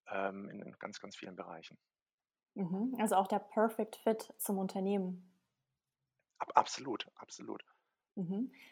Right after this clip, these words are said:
Speaker 2: Meinst du, das hat sich jetzt über das letzte Jahr mit, äh, der Pandemie eventuell noch verstärkt?
Speaker 1: Ähm, de-, definitiv. Also alte Gewissheiten sind ja nicht mehr gewiss. Ähm, Stichwort, ähm,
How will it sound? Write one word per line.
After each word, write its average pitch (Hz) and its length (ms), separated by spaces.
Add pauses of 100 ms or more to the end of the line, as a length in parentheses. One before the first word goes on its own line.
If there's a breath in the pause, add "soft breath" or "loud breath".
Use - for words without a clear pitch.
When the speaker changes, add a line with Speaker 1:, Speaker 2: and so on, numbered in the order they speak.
Speaker 2:
Meinst 202 280
du, 311 80
das 240 200
hat 233 100
sich 233 160
jetzt 220 200
über 208 360
das 196 180
letzte - 280
Jahr 202 320
mit, 196 320
äh, 190 320
der 190 100
Pandemie 196 540
eventuell 196 380
noch 190 140
verstärkt? - 720 (1200)
Speaker 1:
Ähm, 110 200 (120)
de-, - 100 (180)
definitiv. - 720
Also 98 180
alte 101 280
Gewissheiten 131 840 (500 loud breath)
sind - 260
ja 120 120
nicht 117 280
mehr 123 280 (200)
gewiss. - 420 (100)
Ähm, 110 240
Stichwort, - 600 (580 loud breath)
ähm, 98 420